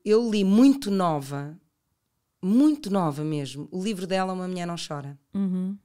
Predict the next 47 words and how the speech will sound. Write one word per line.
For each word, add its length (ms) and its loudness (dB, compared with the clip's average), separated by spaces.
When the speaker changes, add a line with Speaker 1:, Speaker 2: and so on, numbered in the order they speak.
Speaker 1:
E 80 4
fez-me 400 0
olhar 260 4
para 160 2
a 80 4
minha 180 2
mãe 600 -4
como 240 0
uma 160 0
mulher 460 0
e 60 -4
não 220 -6
a 60 -8
minha 220 -8
mãe. 360 -10
Porque 180 -12
a 20 -4
minha 140 -4
mãe 80 -4
sempre 240 -14
teve 140 -14
as 280 -16
viagens 520 -16
delas, 360 -20
as 100 -20
fantasias 600 -20
dela, 340 -20
as 120 -16
coisas. 280 -20
A 40 -20
minha 140 -12
mãe 120 -8
tinha 300 -14
um 80 -10
amigo 320 -10
imaginário 600 -12
que 120 -14
até 240 -4
hoje, 380 -4
para 200 -2
mim, 160 -4
ele 160 -8
existe, 300 -12
que 80 -12
é 20 -4
o 60 -6
Ken. 300 -8